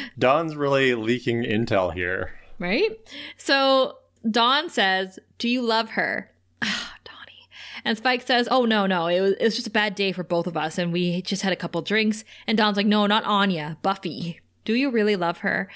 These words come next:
Speaker 2: Then how could you do that to her?" Spike says, "Oh, right, because Big Sis was treating me so well up until then. Must still be a bit of evil left in me after all." And Dawn says, "I don't know what happened between you two, but what you did last night,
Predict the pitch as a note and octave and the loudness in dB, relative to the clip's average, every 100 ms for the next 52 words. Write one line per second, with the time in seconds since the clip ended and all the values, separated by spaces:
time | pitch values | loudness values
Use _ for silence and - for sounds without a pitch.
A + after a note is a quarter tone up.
0 | - - - G3 G3+ A3+ A#3+ A#3+ G#3 F3+ | -18 -18 -4 -2 0 -2 -2 -4 -4 -2
1 | F3 D#3 - - D#3 - - - - - | -2 -2 -6 -10 -10 -10 -14 -20 -20 -20
2 | - - G3+ F3+ F3+ D3+ - - G3 F3 | -14 -4 -4 -2 -4 -4 -8 0 2 2
3 | D#3+ E3 - - - G3 F3+ - G#3 G3 | -2 -12 -12 -8 -2 0 0 -2 -4 0
4 | F#3+ D#3+ G3+ G3 - G3+ F#3 F#3 - G#3+ | 0 0 0 0 0 -2 -2 -4 -4 0
5 | F#3+ F#3 G3+ G#3+ F#3 F3 E3 E3+ E3+ F3 | 2 4 2 0 0 0 0 0 -2 -2
6 | E3+ E3 D3+ - F#3 - A3+ G#3+ A3+ - | -2 -2 -2 -4 -6 -10 -2 0 0 0
7 | A#3+ G3+ A3 G3 F#3 - G3 F3 E3+ F3 | 0 2 0 0 0 -2 -2 0 -2 -2
8 | - E3+ D#3+ D#3 D3+ - - - - - | -4 -4 -4 -6 -6 -6 -6 -6 -8 -14
9 | - A#3+ F#3+ F#3+ F#3+ F3 F3+ F#3 - C4 | -18 -10 -2 0 0 0 0 -2 -2 -2
10 | D4 A#3 G#3+ F#3 F3 D#3+ - F3 D#3+ - | 2 0 0 -6 -6 -8 -4 -4 -4 -2
11 | E3 E3 E3 F3+ F#3+ A#3+ A#3+ G3+ G3 F#3 | -4 -2 -2 -2 -2 0 0 0 -2 -4
12 | - F3+ G3+ | -2 -2 -2